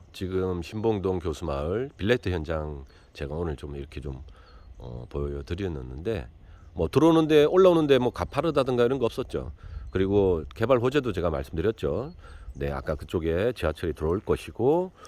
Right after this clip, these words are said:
바로 그 앞에 이제 삼호에서 오천 세대를 짓습니다. 신봉 제이 지구. 그리고 또 일레븐 건설에서 삼천 세대를 또 지어요.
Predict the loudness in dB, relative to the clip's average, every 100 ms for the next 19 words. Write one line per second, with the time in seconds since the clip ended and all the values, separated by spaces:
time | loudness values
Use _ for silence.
0 | -20 -18 -8 -2 0 0 0 -2 -2 -6
1 | -4 -2 -2 -4 -10 -8 -8 -6 -4 -4
2 | -4 -4 -2 0 0 -4 -14 -18 -18 -14
3 | -4 -2 0 0 0 0 -4 -6 -10 -10
4 | -10 -8 -4 -4 -4 -4 -4 -4 -6 -6
5 | -2 -2 -2 -6 -18 -20 -20 -8 -2 0
6 | 2 4 4 4 2 4 4 2 0 0
7 | 0 -2 -4 -4 -6 -6 -4 -4 -4 -2
8 | -2 -2 -2 -4 -4 -4 -6 -10